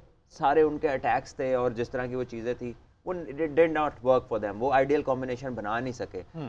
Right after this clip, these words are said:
Speaker 1: हालांकि फास्ट बॉलिंग में उन्होंने एक टाइम पे दो तेज तरीन लड़के अपने नसीम शाह और, अ, जो हसनैन के साथ ऑपरेट किया, लेकिन वो उतने मैच्योरिटी की साइड पे नहीं थे। और सैफी बजाते खुद as a batter जिस तरह वो यूएई में खेल रहे थे,
Speaker 2: हम्म।
Speaker 1: पाकिस्तान में वो उस तरह से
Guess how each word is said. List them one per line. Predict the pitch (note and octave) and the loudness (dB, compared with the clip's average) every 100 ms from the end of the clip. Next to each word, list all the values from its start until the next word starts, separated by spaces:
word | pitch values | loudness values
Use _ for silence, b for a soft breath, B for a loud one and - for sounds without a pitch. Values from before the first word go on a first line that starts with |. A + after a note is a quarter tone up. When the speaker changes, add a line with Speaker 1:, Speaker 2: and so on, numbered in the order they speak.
| F#2 | -4
Speaker 1:
हालांकि | G#2+ A#2+ B2+ | -2 0 -2
फास्ट | - A2 A#2+ | 0 0 2
बॉलिंग | B2 A#2+ B2 | -2 -2 -4
में | |
उन्होंने | A#2+ A#2+ A#2+ | -6 -6 -6
एक | A#2 | -6
टाइम | A2+ G#2+ A2 | -6 -6 -4
पे | A#2 | -2
दो | G2+ G#2+ | 0 0
तेज | A2+ A2 G#2+ | 0 -2 -4
तरीन | G#2+ A#2 A#2 | -6 -8 -6
लड़के | G2 F#2 A2 | -6 -6 -4
अपने | G#2+ G#2 G#2 G2+ E2+ | -4 -6 -8 -8 -10
नसीम | A2 - A2 G#2+ | -12 -8 -8 -6
शाह | A#2+ A2 | -2 0
और, | G#2+ G#2+ G#2 | 2 2 2
अ, | G2+ F#2 b b - F#2+ | 0 -2 b b -18 0
जो | G#2+ | 0
हसनैन | G#2 A2 G#2 A2+ | 0 -2 -4 -2
के | A#2+ | -2
साथ | B2 A2+ | -2 -2
ऑपरेट | G#2+ G2+ G#2 - | -4 -2 -4 -4
किया, | G#2+ A2+ | -6 -2
लेकिन | B2+ A#2+ | -2 -4
वो | B2 C3 C#3 | -4 -2 -2
उतने | A2+ A#2 B2 | -4 -8 -6
मैच्योरिटी | A#2+ A#2+ A2+ A2+ | -4 0 0 -2
की | A#2 | -6
साइड | A2+ F#2 F#2+ | -4 -4 -4
पे | A2+ | -6
नहीं | G2+ G2+ | -6 -6
थे। | G2 | -2
और | A#2+ | -2
सैफी | B2 C3 C3 D3+ | 0 -2 0 -2
बजाते | B2+ A#2+ A#2+ C#3+ | -2 -2 -2 -4
खुद | - E3 C#3 b b _ B2 | -4 -2 -2 b b _ 0
as | A#2 | 0
a | B2 | 0
batter | G#2+ - | 0 0
जिस | B2+ A2+ - | -4 -6 -2
तरह | B2 | -2
वो | B2+ B2+ | 0 0
यूएई | A2+ C3 E3+ | 2 4 4
में | E3 | 2
खेल | B2+ A2+ | 0 -2
रहे | G#2+ G#2 | -2 -2
थे, | A2+ | -4
Speaker 2:
हम्म। | B2+ D3 G2+ - | -4 -6 -10 -6
Speaker 1:
पाकिस्तान | C3 D3 F3+ F3+ E3 | -4 -4 -2 -2 0
में | D#3 | 0
वो | D3 | 0
उस | C#3 | -2
तरह | C#3 B2+ | -4 -4
से | A#2+ B2 C3 | -2 -2 -4